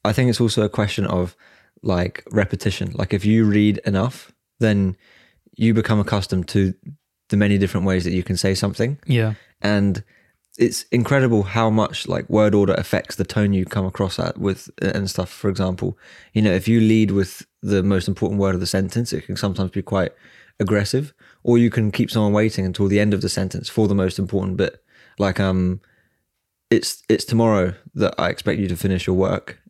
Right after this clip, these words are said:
Speaker 1: That, as opposed to saying, like, "Oh, I expect you to finish your work by tomorrow."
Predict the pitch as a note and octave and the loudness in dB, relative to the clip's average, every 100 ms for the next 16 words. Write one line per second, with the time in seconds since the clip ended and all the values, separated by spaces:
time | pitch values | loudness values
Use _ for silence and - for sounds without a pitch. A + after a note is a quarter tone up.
0 | _ - - A#2 A2 - - - _ - | _ -8 -4 0 0 -2 -8 -12 _ -20
1 | - _ _ _ _ - G2 G#2 G#2+ - | -20 _ _ _ _ 0 0 4 2 4
2 | G#2+ G2 F#2 - G#2 G2+ G2 G2 - G#2 | 2 2 0 2 2 2 2 -2 0 -2
3 | G2 - G2 F#2 F#2+ F#2+ - F#2 - G2 | -2 -2 0 2 0 0 0 -2 0 0
4 | F#2+ B2 | 2 0